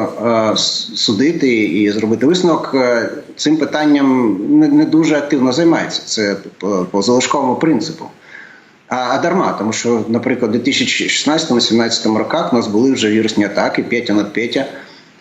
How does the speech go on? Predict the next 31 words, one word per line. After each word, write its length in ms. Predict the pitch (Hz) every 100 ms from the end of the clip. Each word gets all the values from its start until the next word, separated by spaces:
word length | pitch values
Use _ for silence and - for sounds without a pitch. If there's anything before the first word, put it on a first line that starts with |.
| -
Втрати 640 | - 143 165 - 131 123 -
обчислюються 840 | 123 - 135 120 120 113 113 107 92 - - _ -
мільярдами 720 | 143 139 120 120 117 127 143 147
гривень. 400 | 117 131 131 123
Деякі 240 | 131 135 135
компанії 460 | 120 127 127 120
не 100 | 117
відновили 440 | 110 110 101 120 135
діяльність 580 | 123 127 123 117 - - -
і 80 | 117
організації 600 | 113 120 113 117 107 107
після 220 | 104 101 107
того, 200 | 110 110
як 140 | 104
вони 120 | 107
втратили 440 | 107 113 107 104 98 -
дані. 440 | 101 117 104 101
І 40 | 98
тому, 320 | 131 160 165 - - - - - -
е, 240 | 123 120
інформація, 680 | 135 113 135 151 170 - 160
бази 240 | 127 127 110
даних — 360 | 139 170 156
це 140 | - 135
такий 300 | - 139 123
самий 300 | 139 135 131
актив, 260 | - 175
як 200 | 139 -
і 20 |
майно. 380 | 131 160 160 90 - 107
І 340 | 98 95